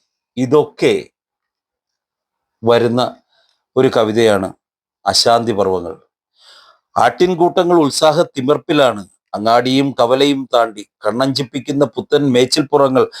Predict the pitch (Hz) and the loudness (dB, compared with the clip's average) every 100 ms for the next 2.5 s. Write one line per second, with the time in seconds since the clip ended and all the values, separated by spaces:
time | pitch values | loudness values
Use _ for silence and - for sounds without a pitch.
0 | - - 123 123 127 131 131 123 120 123 | -20 -6 -4 -2 -4 -2 0 2 2 0
1 | - 113 127 127 127 123 110 110 123 135 | 2 0 0 -2 -2 -2 2 2 2 0
2 | 131 117 110 104 98 | 0 -6 -18 -18 _